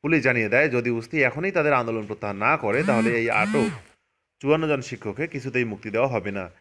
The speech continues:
তাই এক প্রকার বাধ্য হয়ে এদিন রাতে আন্দোলন প্রত্যাহার করে নেওয়ার সিদ্ধান্ত নিয়েছে উস্থির নেতৃত্ব। উস্থির সম্পাদিকা পৃথা বিশ্বাস জানিয়েছেন, গ্রেপ্তার হওয়া শিক্ষকদের স্বার্থে আজ আন্দোলন প্রত্যাহার ক-, নেওয়া,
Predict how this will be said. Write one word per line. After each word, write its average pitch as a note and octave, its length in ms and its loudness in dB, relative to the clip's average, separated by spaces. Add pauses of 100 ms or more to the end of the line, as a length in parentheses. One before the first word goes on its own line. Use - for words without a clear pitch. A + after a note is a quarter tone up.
(220)
তাই C3+ 140 2
এক C3 140 2
প্রকার B2 240 -2
বাধ্য G#2+ 280 0
হয়ে B2 180 2
এদিন G#2+ 180 -4
রাতে A#2 340 2
আন্দোলন G#2+ 360 -2
প্রত্যাহার A#2 300 -4
করে G#2+ 220 -6
নেওয়ার G#2 280 -2 (320)
সিদ্ধান্ত B2 360 -2
নিয়েছে G2+ 340 -4
উস্থির B2 320 -4
নেতৃত্ব। G#2 680 -6 (1600)
উস্থির A#2+ 260 -10
সম্পাদিকা E3+ 540 0
পৃথা C3+ 260 -4
বিশ্বাস G#2+ 240 -6
জানিয়েছেন, B2+ 640 0
গ্রেপ্তার B2 360 0
হওয়া B2 140 0
শিক্ষকদের G2+ 460 -10
স্বার্থে C3 480 -2 (320)
আজ G#2+ 180 -2
আন্দোলন D3 380 0
প্রত্যাহার A2+ 380 -6
ক-, A2+ 100 -14
নেওয়া, G#2+ 320 -4